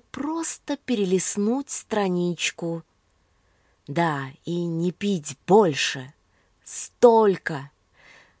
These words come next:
А лучше вообще не пить.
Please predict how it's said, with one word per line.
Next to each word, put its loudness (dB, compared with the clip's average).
А -6
лучше -4
вообще -6
не -4
пить. -8